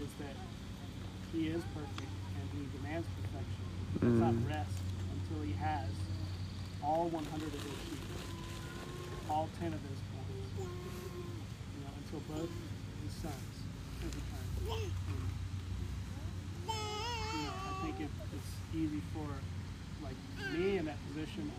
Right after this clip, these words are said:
Speaker 1: I would be content with the nine coins out of the ten. I would be content with the
Speaker 2: Mm.
Speaker 1: ninety-nine sheep because I've gotten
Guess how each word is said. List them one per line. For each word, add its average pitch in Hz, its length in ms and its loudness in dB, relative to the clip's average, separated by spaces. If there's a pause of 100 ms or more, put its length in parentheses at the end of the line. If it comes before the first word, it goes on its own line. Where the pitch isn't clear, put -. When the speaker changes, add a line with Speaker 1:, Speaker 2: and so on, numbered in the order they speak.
Speaker 1:
I 147 120 4
would 165 180 0
be 160 100 2
content 170 520 -2 (100)
with - 160 -6
the 151 60 -4 (100)
nine 151 320 0
coins 170 220 0 (1300)
out 139 80 0
of 139 80 -2
the - 60 0 (100)
ten. 170 180 2 (220)
I - 60 0
would 147 180 -2
be 156 140 0
content - 480 0
with 131 160 6
the 135 60 2
Speaker 2:
Mm. 147 100 0
Speaker 1:
ninety-nine 151 400 0 (140)
sheep 180 180 2 (640)
because 807 680 0 (1160)
I've 143 280 0
gotten 147 320 2